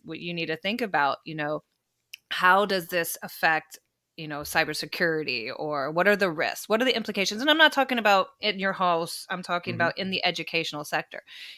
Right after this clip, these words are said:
Speaker 1: you know, w-, what do we need to prepare? What do we need to plan for in order to think about this privacy and, and all that fun stuff, copa? So that was a question that
Speaker 2: Yeah.
Speaker 1: I would love to hear opinions on that about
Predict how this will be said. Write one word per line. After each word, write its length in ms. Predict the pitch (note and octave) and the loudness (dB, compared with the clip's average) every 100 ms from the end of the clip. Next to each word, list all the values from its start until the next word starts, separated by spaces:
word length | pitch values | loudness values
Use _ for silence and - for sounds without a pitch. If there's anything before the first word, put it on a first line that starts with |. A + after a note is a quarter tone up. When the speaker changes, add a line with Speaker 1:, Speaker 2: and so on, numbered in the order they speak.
| - | -8
Speaker 1:
you 100 | E3 | -4
know, 220 | D3 C#3+ - - - - _ - | -4 -6 -12 -20 -20 -20 _ -18
w-, 140 | A2+ - _ _ | -18 -20 _ _
what 400 | F#3+ F3+ G3 G3 | -14 0 2 2
do 120 | G#3+ | 2
we 140 | G#3 G#3 | 0 0
need 240 | F#3+ F3+ | 0 -2
to 80 | - | -4
prepare? 520 | F3+ F3 F3 D#3+ D#3+ | -8 -4 2 2 2
What 160 | D#3 D#3+ | 0 -2
do 60 | |
we 80 | E3 | -2
need 240 | D#3+ D#3+ D3+ | -2 -4 -4
to 120 | D3+ | -8
plan 340 | - D#3 D3+ | -4 -2 -2
for 440 | D#3 - C#3+ C3+ C#3 - - | -4 -6 -4 -4 -6 -12 -12
in 120 | D#3 | -6
order 320 | D3 D3 C#3+ D3 - | -2 -2 -2 -4 -6
to 320 | D3+ D3+ D3 | -6 -4 -6
think 220 | D#3 D#3 | -6 -4
about 280 | D#3+ D3 C#3 | -2 -2 -2
this 720 | D3 D3 D3+ C#3 - - - - | -6 -2 0 0 -4 -10 -12 -2
privacy 600 | E3+ D3+ D3 - D3 C#3+ | 2 2 0 -6 -8 -6
and, 260 | C3+ C3 - | -6 -8 -10
and 340 | C3 - - - | -12 -12 -16 -12
all 180 | D3 | -10
that 220 | C3+ B2 - | -6 -6 -6
fun 200 | G#2+ G2 | -10 -10
stuff, 300 | - F2 - | -8 -8 -4
copa? 520 | D3+ C#3 C#3 A#2+ D3 _ _ - _ _ - | -6 -2 -2 -2 -4 _ _ -20 _ _ -18
So 380 | - B2+ A2 - | -10 -8 -8 -4
that 160 | - D3+ | 2 2
was 120 | F#3 | 4
a 60 | D3+ | 2
question 460 | - D#3+ - D3+ | 8 8 8 2
that 280 | D3 C3 B2+ - | 4 4 2 -4
Speaker 2:
Yeah. 360 | - - - | -18 0 8
Speaker 1:
I 20 | G3+ | 10
would 140 | G3+ | 10
love 320 | F#3 F#3+ F#3+ | 12 12 12
to 200 | - F3+ | 8 8
hear 380 | E3+ G3 F3+ F3 - | 8 8 8 6 2
opinions 540 | F3 - F#3 F3+ E3+ | -2 2 2 2 0
on 180 | D#3 D3+ | -2 0
that 180 | E3 E3 | 0 0
about 320 | D3 B2 C3 | 0 -4 -4